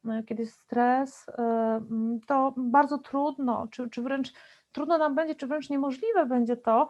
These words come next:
żebyśmy mogli na, e, skutecznie w pełni jakby wysłuchać tej drugiej strony. E, i, e, mm, słuchanie też musi być prawdziwe,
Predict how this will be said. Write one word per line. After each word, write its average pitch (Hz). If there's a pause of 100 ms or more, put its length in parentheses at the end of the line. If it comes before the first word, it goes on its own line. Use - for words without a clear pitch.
(240)
żebyśmy 269
mogli 277
na, 277
e, 247 (1040)
skutecznie 262 (1120)
w -
pełni 262
jakby 226
wysłuchać 226
tej 226
drugiej 214
strony. 214 (560)
E, 226 (120)
i, 330
e, 285 (200)
mm, 277
słuchanie 339
też 320
musi 320
być -
prawdziwe, 233